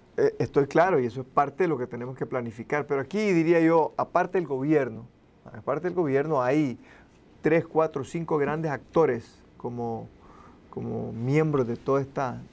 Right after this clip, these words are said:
nación, que son por un lado la, la,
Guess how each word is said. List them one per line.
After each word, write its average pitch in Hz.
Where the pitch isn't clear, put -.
nación, 120
que 131
son 135
por 135
un 139
lado 139
la, 127
la, 117